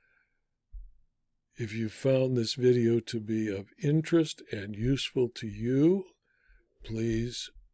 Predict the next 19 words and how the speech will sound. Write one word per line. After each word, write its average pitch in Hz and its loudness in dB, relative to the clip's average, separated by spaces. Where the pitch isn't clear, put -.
send 117 -2
it 127 -6
to - -6
your 135 0
colleagues 135 -4
and 123 -2
subscribe 147 2
to - 0
my 131 -2
blog 120 0
so 120 0
that 120 -4
you 113 -4
can 123 -6
be 113 -4
informed 135 0
about 113 -4
future 165 -2
videos 123 2